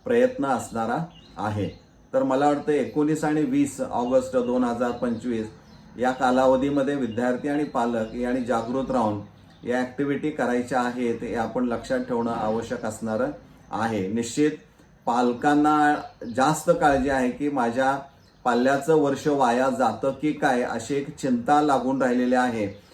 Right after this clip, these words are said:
आणि संपूर्ण महाराष्ट्रामधल्या पालकांची चिंता आहे. कारण जवळजवळ दोन लाख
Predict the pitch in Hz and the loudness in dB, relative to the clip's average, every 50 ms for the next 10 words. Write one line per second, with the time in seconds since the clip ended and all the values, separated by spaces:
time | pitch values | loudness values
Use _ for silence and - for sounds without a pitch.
0 | _ _ - 92 117 123 139 139 139 135 131 - - - - - - - 135 127 | _ _ -8 -4 -2 0 0 0 -2 -2 -4 -8 -12 -20 -20 -16 -4 0 0 0
1 | 127 - 160 170 170 175 180 170 143 131 139 147 156 156 151 - 160 160 160 165 | 2 4 4 4 6 6 6 4 2 0 2 0 0 -2 -2 0 0 0 2 2
2 | 160 156 160 160 151 - 151 139 135 127 143 139 139 131 143 139 - - 135 127 | 0 2 0 0 2 2 0 0 0 -2 -2 -4 -2 -2 -4 -4 -4 -2 -2 0
3 | 120 123 117 120 123 131 135 139 135 120 131 135 139 147 139 131 143 147 139 135 | 0 0 -2 -2 0 0 0 0 2 2 4 4 4 2 0 0 0 0 0 0
4 | 127 123 131 135 139 139 135 135 135 | 2 2 2 2 2 2 4 4 4